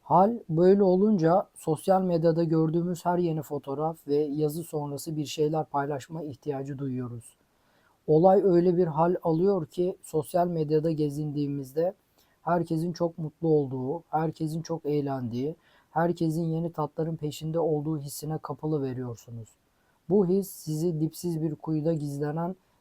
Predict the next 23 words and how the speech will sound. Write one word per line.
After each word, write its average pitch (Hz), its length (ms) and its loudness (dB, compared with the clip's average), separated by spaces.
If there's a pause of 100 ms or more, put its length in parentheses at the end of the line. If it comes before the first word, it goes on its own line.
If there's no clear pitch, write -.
(120)
girdap 151 480 0
gibi 147 200 -2
içine 151 320 -6
çekiyor. 123 460 -6 (680)
Aslında 160 480 0
hislerimizin 165 840 -2
değil, 180 260 2 (160)
sistemin 160 640 -4
bağımlısı 151 460 -2
haline 147 300 -4
geliyoruz. 120 560 -6 (540)
Mutlu 156 280 0
olmadığımız 156 560 2
halde 147 480 0 (100)
mutluymuş 147 600 -6
gibi 139 400 -2
yapıyor, 143 460 -2 (440)
eğlenmediğimiz 139 760 -2
halde 131 400 -2
çok 156 180 -8 (140)
eğleniyormuş 147 720 -2
gibi 139 220 -6
davranıyor, 135 580 -4